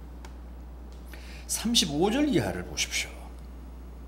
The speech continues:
이것은 양으로 분류된 자들에게 심판주가 하신 말씀인데 이렇습니다.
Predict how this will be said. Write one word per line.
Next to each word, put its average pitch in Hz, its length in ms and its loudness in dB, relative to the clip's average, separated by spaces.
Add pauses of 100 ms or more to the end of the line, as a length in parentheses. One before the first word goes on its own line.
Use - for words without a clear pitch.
(260)
이것은 180 340 6 (300)
양으로 311 680 12
분류된 208 680 10
자들에게 175 680 8
심판주가 165 580 10
하신 139 240 6
말씀인데 127 1160 10 (380)
이렇습니다. 180 680 12